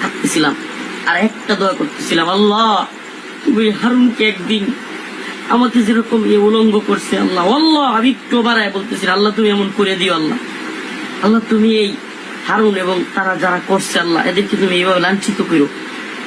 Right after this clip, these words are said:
আল্লাহ, তুমি সব ক্ষমতার মালিক, আল্লাহ, এরা কেউ কিছু করতে পারে না, তুমি সব করতে পারো।" আমি খালি চিল্লাই দোয়া করতেছিলাম, জোরে জোরে দোয়া করতেছিলাম।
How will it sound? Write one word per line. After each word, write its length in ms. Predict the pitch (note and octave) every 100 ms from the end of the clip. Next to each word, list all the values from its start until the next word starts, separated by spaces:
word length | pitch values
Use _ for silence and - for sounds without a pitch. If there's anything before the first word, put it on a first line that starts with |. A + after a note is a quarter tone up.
| -
আল্লাহ, 280 | F3 G#3 F#3+ G3
তুমি 220 | G#3+ C4
সব 160 | - G#3+ -
ক্ষমতার 360 | G#3 G3+ F#3+
মালিক, 340 | F3+ F3 E3 E3
আল্লাহ, 260 | E3 D#3+ -
এরা 140 | A3+
কেউ 300 | B3+ - D#4+
কিছু 220 | A3+ C4+ A#3
করতে 280 | A3 -
পারে 160 | G#3+ G3+
না, 100 | F#3+ A3+
তুমি 220 | A#3 B3+
সব 160 | A#3 A3 -
করতে 220 | - F#3+
পারো।" 200 | E3+ D3+ - - - G#3+
আমি 180 | B3
খালি 400 | C4 G#3+ B3+ B3+ G#3
চিল্লাই 380 | G#3+ G#3+ G3 F3+
দোয়া 180 | F3 F3
করতেছিলাম, 500 | - - - - - - - - - G3
জোরে 260 | B3+ D#4+ D#4+
জোরে 220 | A3+ G3+
দোয়া 180 | F#3+ F#3
করতেছিলাম। 500 | C4 - - -